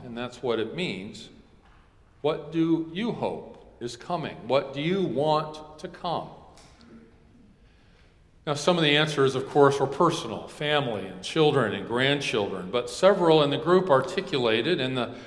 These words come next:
and the gathering seemed to reach a consensus that one thing we all wanted to come was a different tone in our politics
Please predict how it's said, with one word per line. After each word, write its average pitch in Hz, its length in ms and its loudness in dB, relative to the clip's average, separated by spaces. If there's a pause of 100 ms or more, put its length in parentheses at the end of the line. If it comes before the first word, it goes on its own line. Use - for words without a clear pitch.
(140)
and 139 120 -4
the 131 60 -4
gathering 139 640 6
seemed 156 380 0
to 131 80 2
reach 147 300 0
a 135 60 -4
consensus 127 720 -6
that 117 180 0
one 175 240 2
thing 147 300 -4
we 135 160 -2
all 170 380 8
wanted 113 340 0
to 104 80 -10
come 95 460 -10 (1400)
was 123 160 -4
a 127 60 -8
different 147 440 -2
tone - 680 0 (100)
in 123 120 -6
our 120 140 0
politics - 1000 0